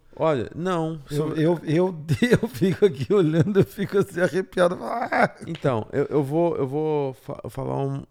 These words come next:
Speaker 1: assim, totalmente contra. É, porque é o seguinte,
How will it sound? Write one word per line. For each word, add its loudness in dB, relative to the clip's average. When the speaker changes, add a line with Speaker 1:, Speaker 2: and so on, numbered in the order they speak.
Speaker 1:
assim, -8
totalmente -8
contra. -4
É, -6
porque -6
é -2
o -2
seguinte, -10